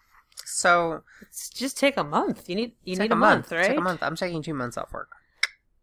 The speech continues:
Speaker 1: So I think you do need a month. So then they're like, "Okay, for the hospital, bring your phone and charger, extra
Speaker 2: Mm-hmm.
Speaker 1: long charger."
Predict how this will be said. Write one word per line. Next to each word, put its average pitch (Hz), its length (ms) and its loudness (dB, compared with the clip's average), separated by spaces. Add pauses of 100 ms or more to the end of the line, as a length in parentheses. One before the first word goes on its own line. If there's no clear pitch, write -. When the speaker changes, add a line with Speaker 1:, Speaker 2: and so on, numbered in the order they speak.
(640)
Speaker 1:
So 135 200 -2
I 127 140 6
think 180 220 -6
you 151 80 -6
do 135 140 -6
need 123 100 -6
a 117 40 -6
month. 117 220 -8
So 196 160 4
then 202 220 6
they're 180 160 6
like, 160 260 6
"Okay, 123 380 -2 (840)
for 190 200 6
the 214 100 6
hospital, 147 540 4
bring 139 200 2
your 143 80 0
phone 135 260 4
and 131 120 -2
charger, 196 560 4
extra 165 320 -2
Speaker 2:
Mm-hmm. 123 100 0
Speaker 1:
long 104 260 -8
charger." - 520 -16